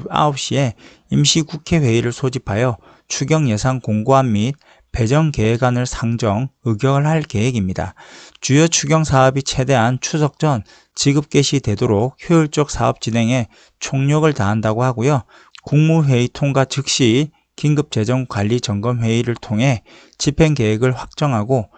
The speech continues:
필요 자금을 전액 배정하며 사업 부처의 행정 정보 등을 최대한 활용하여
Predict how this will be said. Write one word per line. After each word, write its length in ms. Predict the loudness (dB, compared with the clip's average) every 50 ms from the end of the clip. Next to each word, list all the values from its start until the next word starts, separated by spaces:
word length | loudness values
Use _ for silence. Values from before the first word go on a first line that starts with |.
| _ _ _ -6
필요 280 | -4 0 2 2 2
자금을 640 | 2 0 -2 -4 -2 -2 -2 -2 0 0 -2 -2 -4 -6
전액 360 | -4 -2 0 0 0 -2 -4
배정하며 720 | -4 -4 -4 -2 -2 0 0 0 0 0 0 -2 -2 -4 -8 -14 -20 -20 -20 -20 _
사업 400 | -6 0 2 2 2 2 0 -2
부처의 480 | -10 -10 -6 -4 0 2 2 2 2
행정 500 | 2 2 2 0 0 2 2 0 0 0
정보 360 | 0 0 0 0 2 2 0 2
등을 240 | 2 0 0 0
최대한 480 | -2 -2 -4 -4 -2 0 0 0 0 2
활용하여 560 | 0 0 0 0 0 0 0 0 0 -2 -4